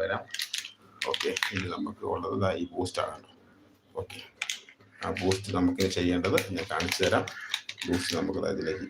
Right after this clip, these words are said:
ഇട്ട് കൊടുക്കാം കേട്ടോ. നമ്മുടെ ഒരു സ്പൂൺ അളന്നേ ഇട്ട് കൊടുക്കാം, അല്ലെന്നുണ്ടെങ്കിൽ ബൂസ്റ്റിന്റെ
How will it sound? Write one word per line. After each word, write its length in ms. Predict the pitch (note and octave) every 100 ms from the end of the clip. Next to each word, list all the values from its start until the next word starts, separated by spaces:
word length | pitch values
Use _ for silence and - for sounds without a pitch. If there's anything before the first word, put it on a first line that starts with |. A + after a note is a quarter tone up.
| -
ഇട്ട് 100 | -
കൊടുക്കാം 260 | D#2+ - D2+ D#2
കേട്ടോ. 140 | D#2+
നമ്മുടെ 200 | D#2+ D#2+ D#2
ഒരു 100 | E2+ -
സ്പൂൺ 180 | - - G#2
അളന്നേ 220 | G#2 C#3
ഇട്ട് 100 | B2+ A#2+
കൊടുക്കാം, 240 | A#2 G#2+ A2+
അല്ലെന്നുണ്ടെങ്കിൽ 500 | G#2+ A2 A2 B2 A2
ബൂസ്റ്റിന്റെ 400 | A2+ - B2 A#2+